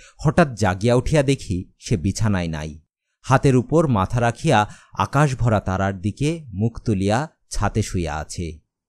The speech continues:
মার্টিনও পড়া রহিল। ভাবিতে লাগিলাম, কি করি? শিশুকাল হইতে বাবার কাছে আমার সংকোচের অন্ত ছিল না। কখনো মুখোমুখি তাহার কাছে দরবার করিবার সাহস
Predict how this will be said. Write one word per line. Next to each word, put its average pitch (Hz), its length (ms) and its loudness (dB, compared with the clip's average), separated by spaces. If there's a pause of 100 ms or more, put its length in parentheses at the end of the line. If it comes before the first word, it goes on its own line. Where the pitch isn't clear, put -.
(320)
মার্টিনও 123 420 4
পড়া 92 260 0
রহিল। 85 380 -4 (560)
ভাবিতে 123 360 2
লাগিলাম, 151 500 0 (140)
কি 160 160 -6
করি? 82 380 -8 (420)
শিশুকাল 196 500 2
হইতে 165 300 2
বাবার 101 340 2
কাছে 117 260 -2
আমার 110 360 0
সংকোচের 107 640 -2
অন্ত 101 400 -2
ছিল 87 300 -2
না। 82 280 -10 (340)
কখনো 147 440 2 (260)
মুখোমুখি 147 520 2
তাহার 117 260 0
কাছে 123 320 -2
দরবার 101 420 0
করিবার 113 360 0
সাহস 113 500 -2